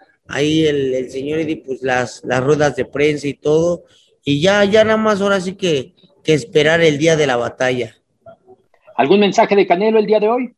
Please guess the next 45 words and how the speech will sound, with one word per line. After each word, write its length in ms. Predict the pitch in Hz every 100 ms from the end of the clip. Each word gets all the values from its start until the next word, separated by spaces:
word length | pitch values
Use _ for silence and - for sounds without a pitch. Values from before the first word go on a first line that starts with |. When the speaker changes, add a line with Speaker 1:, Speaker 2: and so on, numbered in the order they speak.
| _
Speaker 2:
¿Que 80 | 165
lo 80 | 170
viste? 360 | 220 - 233 - _ _ _ _ -
Speaker 1:
Sí, 360 | - 226 262
no, 240 | 247 254 240
pues 160 | 208
que 100 | 180
le 80 | 165
echemos 380 | 160 190 190 160
ganas, 420 | 175 196 202 180
que 140 | 156
como 260 | - 135 139
siempre 380 | 131 165 170 170
he 160 | 151
dicho, 360 | 147 170 165 151
¿no? 280 | 160 196 202 _ _
Uno 260 | - 190 185
va 100 | 175
a 20 |
llegar 260 | 175 175 180
hasta 260 | 170 -
donde 320 | 131 139 131 143
uno 300 | 160 170 143
quiere, 800 | - 170 190 220 240 - - _
y 80 | 135
pues 300 | 127 139 127
sí, 260 | 131 147 151
eso 240 | 160 147
es 140 | 156 135
verdad. 500 | 131 127 156 196 - _ _ _
Y 140 | 143
pues 360 | 127 139 135 127
más 200 | 156 170
que 140 | 170
nada 240 | 165 170 170
motivado, 560 | 147 - 143 156 175
agradecido 760 | 175 147 127 123 117 156 175 175
que 100 | -
tuvieron 340 | - 131 156 160
la 120 | 143
confianza 440 | 131 123 147 156
de 80 | 143
ponernos 460 | - 120 139 147 143
esta 260 | 139 143
vez 260 | 135 160